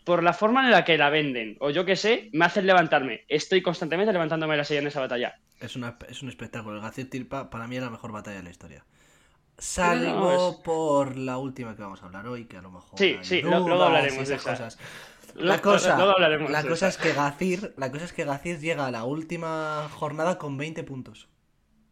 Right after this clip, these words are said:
Speaker 2: Con veinte. Recordemos que veinte de veinticuatro. Ha perdido uno contra Sweet Pain <laughs> y tres
Speaker 1: Tres contra
Speaker 2: contra
Speaker 1: Zasco.
Speaker 2: Zasco. Es que qué barbaridad. Pero vamos a hablar de la otra parte.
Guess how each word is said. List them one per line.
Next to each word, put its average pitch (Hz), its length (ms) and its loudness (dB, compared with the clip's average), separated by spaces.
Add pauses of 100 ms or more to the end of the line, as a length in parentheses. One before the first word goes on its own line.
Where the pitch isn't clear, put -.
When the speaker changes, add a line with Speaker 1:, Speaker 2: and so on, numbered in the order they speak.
(840)
Speaker 2:
Con 143 160 -2
veinte. 165 320 -2
Recordemos 143 460 -4
que 143 280 -6
veinte 160 360 -6
de 185 140 0
veinticuatro. 131 540 -6 (280)
Ha 131 100 -8
perdido 139 280 -4
uno 170 160 0
contra 175 220 -2
Sweet 165 240 -6
Pain 185 480 -4 (680)
<laughs> 190 720 -10
y 160 140 -6
tres 160 260 0
Speaker 1:
Tres - 0 -
contra 185 220 4
Speaker 2:
contra 165 340 6
Speaker 1:
Zasco. 147 460 -2
Speaker 2:
Zasco. - 40 -14
Es 143 140 -10
que 156 120 -4
qué 151 100 -2
barbaridad. 120 540 -2 (920)
Pero 139 160 -2
vamos 135 180 -4
a 135 40 -6
hablar 131 180 -2
de 135 80 -2
la 113 60 -4
otra 107 140 -12
parte. 117 320 -12